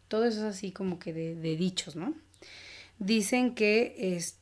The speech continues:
los vecinos empezaron a oír gritos y todo, y que entonces ella se levantó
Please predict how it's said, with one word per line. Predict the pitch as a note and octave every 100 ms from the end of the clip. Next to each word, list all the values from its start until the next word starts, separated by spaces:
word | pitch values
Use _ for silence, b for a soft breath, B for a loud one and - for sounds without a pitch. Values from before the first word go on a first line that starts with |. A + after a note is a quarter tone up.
| _
los | - F#3 F3 E3+
vecinos | F3 F#3+ G3
empezaron | F#3 E3 F3+ F3+
a | F3+
oír | F3+
gritos | E3+ F#3+ F#3+ F#3+ E3+
y |
todo, | E3 G3 G3 D#4
y | F#3
que | F#3
entonces | F#3 G3+ F#3+
ella | G#3 G3
se | G3
levantó | E3+ E3+ E3+ E3+ G#3 D4